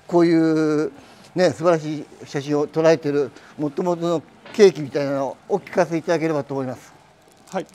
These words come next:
Speaker 2: えーと、聞こえますか？今日、えーと、大和園の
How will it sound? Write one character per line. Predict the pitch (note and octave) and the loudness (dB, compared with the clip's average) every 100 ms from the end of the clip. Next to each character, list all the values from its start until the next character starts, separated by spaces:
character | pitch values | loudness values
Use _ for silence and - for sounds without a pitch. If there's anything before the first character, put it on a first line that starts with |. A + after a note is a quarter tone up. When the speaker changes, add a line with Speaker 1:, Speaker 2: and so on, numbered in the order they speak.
| - | -12
Speaker 2:
え | F#3+ | -4
ー | G#3+ | -2
と、 | A3+ A3+ A3+ - - - - | 2 4 2 0 -10 -20 -20
聞 | - | -4
こ | B3 | 2
え | A#3 | 4
ま | A#3+ | 4
す | |
か？ | - B2 - _ _ _ _ - _ _ _ _ - - - _ _ _ _ - | -2 -10 -12 _ _ _ _ -20 _ _ _ _ -20 -20 -20 _ _ _ _ 6
今 | D#4+ C#4+ | 8 8
日、 | - | 6
え | A3 | 2
ー | |
と、 | A3 A3 G#3 G#3 G#3+ G#3 G#3 G3+ - | 2 4 4 4 4 2 2 -2 -4
大 | F#3+ | -2
和 | G3 G#3+ B3+ | -2 2 2
園 | A#3 E3+ E3 | 2 -2 -10
の | E3 D#3+ | -4 -4